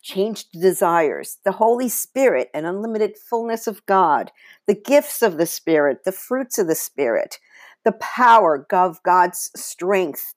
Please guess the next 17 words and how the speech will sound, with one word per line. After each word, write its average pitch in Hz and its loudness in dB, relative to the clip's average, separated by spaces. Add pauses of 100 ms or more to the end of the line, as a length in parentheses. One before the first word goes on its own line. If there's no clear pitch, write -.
that's - -4
available 160 2
to - -10
us, - -2 (420)
unconditional 202 0
agape 160 2
love, 135 -2 (580)
the 190 6
light 196 4
in 190 0
the 190 0
darkness, - -2 (1080)
a 214 2
new 226 0
sense 220 -2
of - -8
purpose. - -2